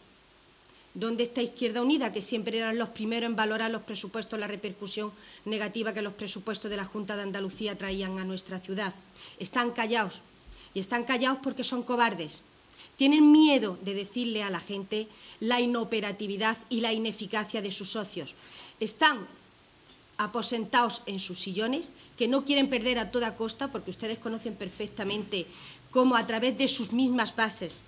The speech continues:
se están, eh, rebelando contra las personas que están absorbiendo la Junta, que están siendo receptivos de,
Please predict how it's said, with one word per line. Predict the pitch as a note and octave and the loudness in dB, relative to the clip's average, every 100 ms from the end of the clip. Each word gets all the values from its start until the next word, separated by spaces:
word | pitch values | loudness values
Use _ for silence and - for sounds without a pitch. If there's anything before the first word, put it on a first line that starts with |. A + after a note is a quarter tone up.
| - | -16
se | - G3+ | -8 -6
están, | F#3+ - A3+ G3+ F#3 - - - | -6 0 0 0 -6 -14 -20 -8
eh, | F#3+ | -2
rebelando | A#3 A#3 B3 B3 G#3 F#3 - | 2 4 4 2 0 -2 -4
contra | A3+ G#3 G3+ G#3 G3+ | -6 -4 -4 -4 -2
las | G3 | -4
personas | F#3+ G#3 - A3+ G#3+ | -6 -6 -4 -2 -4
que | G3 | -6
están | G3 - G#3 F#3+ - - | -10 -4 -4 -4 -10 -10
absorbiendo | - F#3 G3+ G3 G#3 G3 | -6 -4 -4 -4 -2 -2
la | G3 | -2
Junta, | F#3 A3 G#3+ - F#3+ - - - | -2 -4 -4 -2 -6 -6 -20 -10
que | G3 | -10
están | - A3+ G#3+ G3 F#3+ - | -4 -4 -4 -6 -10 -14
siendo | - - A#3 A3 G#3 G3 F#3+ | -10 -2 0 -2 -4 -4 -4
receptivos | G3 G3 G3 F#3+ A#3 A3 G3+ F#3+ | -6 -8 -10 -8 -6 -4 -6 -4
de, | G3 F#3 F3+ | -2 -2 -4